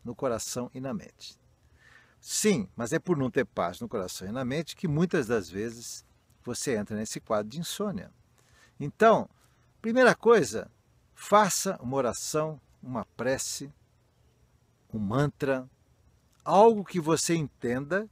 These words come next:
que conecta você com a divindade, com algo muito maior. Isso é importante antes de dormir. Então, isso é básico. Outras medidas que a gente pode fazer. Primeiro, tome um copo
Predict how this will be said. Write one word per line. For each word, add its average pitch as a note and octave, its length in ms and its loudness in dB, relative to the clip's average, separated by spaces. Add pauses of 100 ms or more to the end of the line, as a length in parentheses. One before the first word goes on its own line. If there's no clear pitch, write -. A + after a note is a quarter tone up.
que - 120 -8
conecta B2+ 680 0
você G2+ 400 -6
com D3 300 -6
a C#3 80 -6
divindade, B2 760 -10 (540)
com A2 160 -6
algo G#2+ 260 -4 (140)
muito A#2+ 240 -6
maior. - 380 -12 (100)
Isso - 180 -10
é F3+ 40 -4
importante A2 640 -8
antes A2+ 220 -10
de G2 80 -12
dormir. F2+ 440 -10 (720)
Então, - 180 -2 (240)
isso - 200 -6
é F#3+ 40 0
básico. G#2 600 -6 (500)
Outras B3+ 320 6
medidas F3+ 540 0
que F#3 80 -4
a - 20 0
gente - 140 -8
pode D3+ 260 -2
fazer. E2 460 -6 (200)
Primeiro, F3 440 0 (640)
tome G3 320 6
um F#3+ 80 0
copo C#3 580 2